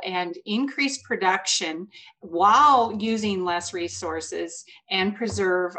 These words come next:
our natural resources and be more sustainable, then we really need to, um, utilize these, uh,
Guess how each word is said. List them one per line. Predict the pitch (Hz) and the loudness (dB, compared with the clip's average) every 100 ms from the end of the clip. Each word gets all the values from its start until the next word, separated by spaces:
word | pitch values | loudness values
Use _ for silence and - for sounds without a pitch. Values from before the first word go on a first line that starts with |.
| - | -2
our | 175 170 180 | -2 -2 -6
natural | - 165 160 - 165 | -4 -2 -2 -4 -6
resources | 165 160 - 165 156 - 160 156 - - - | -6 -8 -8 -8 -8 -8 -10 -10 -16 -18 -10
and | 180 | -2
be | 208 | 2
more | 254 208 | 4 2
sustainable, | 208 190 - 185 180 175 185 | 0 -6 -4 -4 -4 -4 -4
then | 190 185 | -4 -6
we | 180 - 240 | -8 -10 -6
really | 294 277 247 | -4 0 2
need | 202 202 208 202 - | 2 0 -2 -2 -6
to, | 196 185 180 - - - _ | -2 -2 -2 -10 -20 -20 _
um, | - 165 165 180 | -4 -4 -4 -4
utilize | 196 262 277 196 165 170 170 - - - | -2 0 2 4 4 0 -6 -14 -16 -8
these, | 190 180 175 - - - - | -4 -2 -4 -10 -14 -14 -8
uh, | 185 - | -6 -6